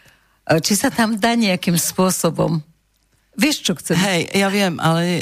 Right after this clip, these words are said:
Speaker 2: ja ich teda neberiem z tejto prizmy, lebo poznám aj ich súkromie, hej.
Speaker 1: Mhm.
Speaker 2: A to už také ružové nie je. A teda poznám podrobnejšie ich činnosť. Čiže ja som sa nepozerala ružovými okuliarmi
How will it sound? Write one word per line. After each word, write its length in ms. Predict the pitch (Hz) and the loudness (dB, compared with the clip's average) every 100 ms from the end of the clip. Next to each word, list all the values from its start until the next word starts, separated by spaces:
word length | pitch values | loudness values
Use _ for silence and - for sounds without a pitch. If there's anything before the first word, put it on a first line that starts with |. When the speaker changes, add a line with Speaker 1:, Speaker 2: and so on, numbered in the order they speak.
| - | 0
Speaker 2:
ja 160 | 175 | 2
ich 160 | 185 160 | 2 0
teda 160 | 190 180 | 0 2
neberiem 480 | 180 190 196 147 160 | 2 0 0 -2 -2
z 160 | - 165 | -2 0
tejto 160 | 175 | 0
prizmy, 400 | 147 156 151 156 | 0 0 0 0
lebo 240 | 165 170 151 | 2 2 0
poznám 480 | 160 156 160 160 | -2 0 2 2
aj 80 | 160 | 0
ich 80 | 143 | 0
súkromie, 560 | - 123 147 139 147 160 | -2 0 0 0 0 -2
hej. 400 | 160 139 139 147 | 0 0 0 2
Speaker 1:
Mhm. 400 | 226 170 156 - | 0 0 -6 -8
Speaker 2:
A 60 | - | -4
to 240 | 147 160 156 | -2 -2 -2
už 80 | |
také 240 | - 151 156 | -4 0 0
ružové 480 | 143 143 156 156 143 | 2 2 2 0 0
nie 160 | 131 | 0
je. 320 | 127 135 151 | 2 4 2
A 140 | 156 147 | 0 -2
teda 240 | 143 143 | -2 -2
poznám 480 | 131 151 135 151 147 | -2 -2 0 0 0
podrobnejšie 800 | 127 135 135 135 139 - 160 147 | 0 0 0 0 0 0 0 -2
ich 160 | 151 - | -8 -4
činnosť. 480 | - 151 165 170 - - - _ - | -2 0 0 -2 -6 -20 -20 _ -6
Čiže 240 | 147 160 | 0 2
ja 80 | 165 | 2
som 160 | 170 | 0
sa 160 | 180 165 | 0 0
nepozerala 640 | 175 175 170 151 147 143 | 0 0 0 2 2 2
ružovými 560 | 143 156 160 151 147 135 | 0 0 0 2 0 0
okuliarmi 640 | 160 - 147 135 131 131 | 0 0 0 0 0 -4